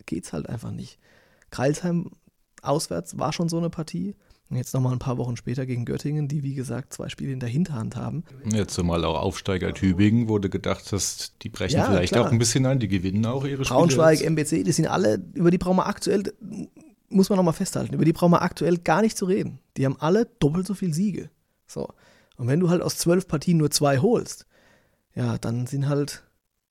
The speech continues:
Speaker 1: vier Siege auf der Habenseite, das ist dann relativ weit weg. Also jetzt fangen wir mal mit einem an und der muss, ich sag's einfach, er muss gegen Göttingen kommen, weil sonst kannst du dich darauf einstellen, dass du wirklich bis zum Ende der Runde da unten drin stehst.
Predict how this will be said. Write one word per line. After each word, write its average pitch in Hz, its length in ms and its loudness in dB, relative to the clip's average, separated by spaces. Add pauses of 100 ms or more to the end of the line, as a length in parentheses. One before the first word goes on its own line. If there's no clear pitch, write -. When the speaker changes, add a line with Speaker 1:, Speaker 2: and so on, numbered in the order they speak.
(320)
Speaker 1:
vier 160 280 2
Siege 156 380 6
auf 127 100 0
der 117 140 2
Habenseite, 160 640 2
das 175 180 -2
ist 175 140 0
dann 170 100 4
relativ 170 640 4
weit 165 220 0
weg. 175 240 -4
Also 127 140 -8
jetzt - 100 -8
fangen 156 160 0
wir 156 80 4
mal 147 60 4
mit 143 200 2
einem 160 400 2
an 143 300 -4 (480)
und 127 140 0
der 127 100 6
muss, 156 760 8 (120)
ich - 120 -8
sag's 139 260 -4
einfach, 117 220 -4
er 135 160 2
muss 147 640 2 (100)
gegen 135 220 -4
Göttingen 131 380 -6
kommen, 127 260 -6 (840)
weil 120 320 -2
sonst 139 320 0
kannst 143 280 -2
du 143 60 -2
dich 135 140 -4
darauf 120 200 -2
einstellen, 127 380 -4
dass 120 160 -4
du 120 140 -8
wirklich 127 240 -6
bis - 160 -8
zum - 160 -8
Ende 120 200 -6
der 127 140 -8
Runde 123 380 -8 (420)
da 120 120 -6
unten 120 180 -6
drin 135 160 -4
stehst. - 340 -14